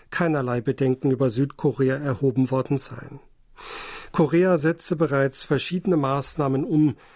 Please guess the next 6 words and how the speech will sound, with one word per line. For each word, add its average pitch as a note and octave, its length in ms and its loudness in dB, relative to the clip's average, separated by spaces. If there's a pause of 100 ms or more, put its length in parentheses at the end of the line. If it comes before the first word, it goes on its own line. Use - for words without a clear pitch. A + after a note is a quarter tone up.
(100)
darunter D3+ 380 0
den B2+ 180 0
Aufbau C3 440 -2
eines C3 280 0
inländischen D#3 600 2
Rechtsrahmens C3+ 1000 -2